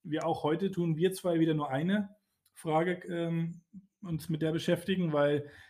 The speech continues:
die andere Frage habe ich mit, äh, der Lilly schon besprochen, weil die ging ja wirklich auch ums Thema,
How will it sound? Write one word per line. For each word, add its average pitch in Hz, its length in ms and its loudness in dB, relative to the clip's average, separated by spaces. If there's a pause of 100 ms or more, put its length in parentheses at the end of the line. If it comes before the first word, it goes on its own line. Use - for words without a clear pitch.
die 156 80 -2
andere 175 280 2
Frage 156 480 2
habe 147 200 2
ich 139 160 -4
mit, 131 420 0
äh, 135 220 0
der 123 120 2
Lilly 147 380 0
schon 120 240 0
besprochen, 110 500 -4
weil 113 120 0
die 113 100 -4
ging 123 160 -2
ja 120 160 -2
wirklich 123 220 -4
auch - 80 -8
ums 101 220 -4
Thema, 202 580 0